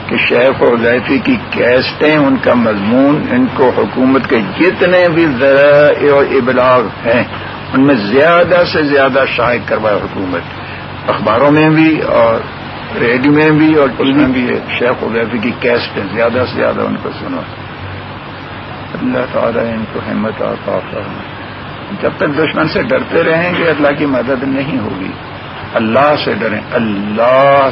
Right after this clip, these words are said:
سے ڈریں، اللہ سے، تو اللہ کی مدد آتی ہے۔ حکومت اور عوام ان ہدایات پر عمل کر کے دیکھیں تو انشاءاللہ تعالی اللہ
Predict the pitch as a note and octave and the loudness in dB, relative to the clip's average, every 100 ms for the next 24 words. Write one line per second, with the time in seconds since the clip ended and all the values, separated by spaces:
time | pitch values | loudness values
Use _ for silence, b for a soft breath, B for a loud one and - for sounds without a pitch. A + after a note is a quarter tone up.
0 | - A2+ G2+ A#2+ A#2 G#2+ A2 G2+ F#2+ G2 | -2 -6 -4 -4 -4 -6 -6 -4 -2 0
1 | G2+ - - A2 G2 - - - - - | 0 -2 -8 -6 -6 -10 -14 -14 -14 -6
2 | C3 C3 B2 B2 B2 B2 B2+ A#2 A2 G#2+ | -2 0 0 0 0 0 -2 -2 -2 -2
3 | G#2+ G2 - F2+ - - - - - - | -4 -4 -4 -4 -4 -10 -12 -12 -12 -14
4 | - - - - - - - - - - | -14 -14 -14 -14 -14 -14 -14 -12 -12 -12
5 | - - - - - - - - - - | -12 -12 -12 -12 -12 -12 -12 -12 -12 -14
6 | - - - - - - A#2 D3 D#3 E3+ | -14 -14 -14 -12 -4 0 2 4 4 6
7 | F#3 F3+ F3 E3+ D3 B2 D3 E3+ F#3 D#3 | 4 4 2 4 2 4 4 4 2 -4
8 | - - C3+ D#3+ D#3+ D#3 C#3 D3 D#3+ E3 | -10 -8 -2 2 2 4 4 4 4 2
9 | E3+ F#3 E3+ C3+ C#3 E3 D#3+ E3+ D#3+ D#3+ | 2 2 4 4 4 4 4 2 2 2
10 | E3+ B2+ C#3+ C#3+ F3+ F#3 F3+ D#3 E3+ E3+ | 2 4 2 4 2 2 2 2 2 2
11 | D#3+ D#3+ E3 D#3+ D#3 D#3+ D#3+ D#3+ D3+ C#3+ | 2 2 2 2 2 4 4 2 2 2
12 | C3+ D3+ F3 - D3+ D#3+ | 4 4 2 4 4 4